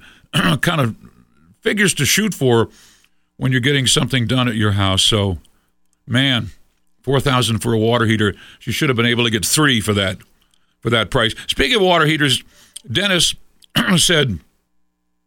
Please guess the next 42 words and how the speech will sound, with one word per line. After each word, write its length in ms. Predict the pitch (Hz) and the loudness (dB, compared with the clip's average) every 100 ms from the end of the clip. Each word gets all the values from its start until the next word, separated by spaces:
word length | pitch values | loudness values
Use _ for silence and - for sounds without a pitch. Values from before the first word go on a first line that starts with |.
| _ _ _ - - _ _ _ - | _ _ _ -20 -20 _ _ _ -2
"You 100 | 156 | 0
told 220 | 202 208 | 2 2
a 40 | |
guy 220 | 175 170 170 | 2 2 2
in 100 | 156 | 2
your 120 | 131 | 0
show 260 | - 190 | 2 2
not 200 | 165 165 | 2 0
to 60 | 156 | 0
buy 180 | 151 147 | 2 0
a 60 | |
tankless 400 | 139 151 156 143 | 0 -2 0 -2
water 300 | 120 185 214 | 0 0 2
heater. 260 | 160 165 160 113 | 2 2 0 0
I 140 | 143 | 0
have 260 | 160 196 160 | 0 0 2
one. 160 | 175 | 2
I 100 | 135 | 2
love 280 | 127 160 202 | 2 2 2
it. 160 | 208 - - - - | -2 -6 -20 -20 -6
I 40 | - | -2
love 220 | 139 160 | 0 0
the 120 | 143 | 0
end-, 220 | 147 151 139 - | 0 0 -2 -2
endless 300 | 143 151 - | -2 0 0
hot 160 | 139 117 | -2 0
water. 300 | 139 135 - - - | 0 0 -2 -10 -6
Why 140 | - 156 | 0 2
are 100 | 151 | 2
you 160 | 147 | 2
so 220 | 120 151 123 | 0 0 0
against 360 | 127 151 - | 2 0 0
them?" 220 | 110 90 - - - | -2 -6 -10 -20 -2
Good 160 | - 196 | -2 0
question, 560 | 202 180 - 131 104 - - _ _ _ _ | 0 0 0 0 -2 -6 -20 _ _ _ _
Dennis. 320 | 151 160 156 - 127 | -2 0 0 -2 -4
For 140 | - | -2
me, 160 | 220 269 | 0 2
they're 140 | 202 | 2
simply 400 | 160 196 185 160 | 2 0 -2 -2
too 220 | 131 160 135 | 0 0 2
expensive. 720 | - - 127 107 107 - | 0 0 -2 0 -2 -4